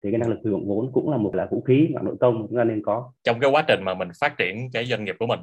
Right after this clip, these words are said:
Speaker 2: ngoài tất cả cái thứ khác mà mình cần phải làm để làm ra sản phẩm, cái đó là chuyện dĩ nhiên rồi, thì, ờ, phải chú ý đến một cái năng lực, đó là năng lực huy động vốn. Cái năng lực đó anh có thể mô tả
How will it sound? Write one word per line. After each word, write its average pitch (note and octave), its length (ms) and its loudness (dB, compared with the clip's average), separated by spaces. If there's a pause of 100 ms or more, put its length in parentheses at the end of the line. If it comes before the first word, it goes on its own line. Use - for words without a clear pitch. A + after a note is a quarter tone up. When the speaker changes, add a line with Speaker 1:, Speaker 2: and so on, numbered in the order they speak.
Speaker 2:
ngoài G#2+ 260 -2
tất D3 140 2
cả F#2 100 -4
cái B2+ 160 -2
thứ D3+ 180 4
khác E3+ 260 0
mà G2+ 80 -4
mình F#2 240 -6
cần F#2+ 160 -2
phải A#2+ 100 -2
làm A2 220 -4
để A2+ 80 -2
làm G2+ 200 -2
ra A#2 80 -2 (360)
sản A2+ 140 -4
phẩm, G#2 220 -8
cái D#3 60 -8
đó D#3 100 -4
là C3+ 100 -6
chuyện G#2 180 -8
dĩ A#2 120 -4
nhiên D3 180 -2
rồi, B2+ 140 -4
thì, F#2+ 180 -6
ờ, F2+ 240 -6 (140)
phải G2 100 -2
chú B2+ 180 2
ý C#3+ 140 4
đến E3 120 4
một D3 140 0
cái B2+ 100 0
năng G2+ 160 -2
lực, F2 100 -4 (220)
đó A#2 80 -6
là G2+ 220 -4
năng G#2 200 -2
lực G2 120 0 (180)
huy B2 120 2
động F#2 180 0
vốn. A#2+ 200 4
Cái D#3+ 100 2
năng C3 140 2
lực G#2 120 0
đó B2+ 100 2
anh B2 180 -2
có - 80 -4
thể G#2+ 120 -4
mô A#2+ 260 0
tả G2+ 200 -6